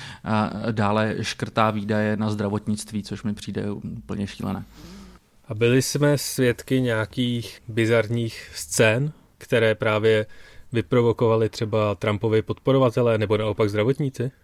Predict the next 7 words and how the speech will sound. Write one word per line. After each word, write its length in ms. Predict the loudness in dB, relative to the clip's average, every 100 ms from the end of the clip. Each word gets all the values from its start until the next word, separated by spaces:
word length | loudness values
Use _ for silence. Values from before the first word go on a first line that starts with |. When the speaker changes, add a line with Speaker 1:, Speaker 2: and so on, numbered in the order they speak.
| _ _ _ -20 -20 -20 -20 -20 _ _ _ _ _ -10
Speaker 1:
Určitá 440 | -8 -4 2 2
část 240 | 4 0 2
Američanů 340 | -2 2 0
začíná 240 | 2 0
protestovat 640 | 2 0 2 0 0 0 0
proti 320 | -2 -6 -8
těm, 340 | -2 0 0